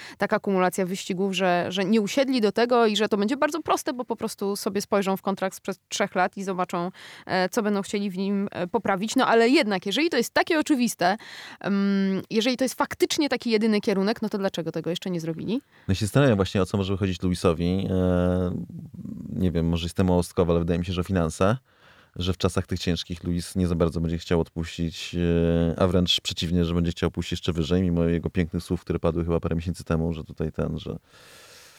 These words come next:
Speaker 2: że trzeba, że jakby zacisnąć pasa, to, to, to uważam, że to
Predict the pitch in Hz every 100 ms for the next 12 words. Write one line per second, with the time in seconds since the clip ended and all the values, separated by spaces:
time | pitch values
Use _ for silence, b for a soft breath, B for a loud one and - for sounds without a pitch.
0 | B B B - 87 80 85 85 85 82
1 | 90 95 90 90 87 90 85 - 92 -
2 | 90 90 82 85 82 85 - 85 82 85
3 | 80 85 80 82 80 82